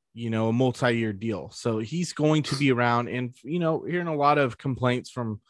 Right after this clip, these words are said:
from fans early, and rightfully so. Hasn't had his best stuff, but, um,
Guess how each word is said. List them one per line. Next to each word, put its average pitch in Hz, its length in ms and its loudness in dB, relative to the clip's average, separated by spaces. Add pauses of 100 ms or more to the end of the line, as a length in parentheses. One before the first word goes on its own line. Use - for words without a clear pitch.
(400)
from 139 120 -4
fans 127 440 2
early, 127 260 4
and 151 260 -4 (120)
rightfully 170 460 4
so. 113 420 0 (340)
Hasn't 151 320 -2
had 143 140 0
his 117 100 -4
best 120 260 0
stuff, 123 360 0
but, 110 220 0 (380)
um, 117 280 2